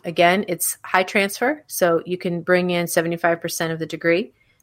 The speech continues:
The other thing to know about Liberty is that they do have the same acceptance policy whether you're attending on campus or online.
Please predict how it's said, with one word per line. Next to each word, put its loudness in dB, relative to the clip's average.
The 6
other 6
thing 0
to -8
know -2
about 2
Liberty -2
is -4
that -4
they 2
do 0
have -2
the -2
same 2
acceptance -4
policy -2
whether 0
you're -2
attending -6
on -4
campus -4
or -4
online. -6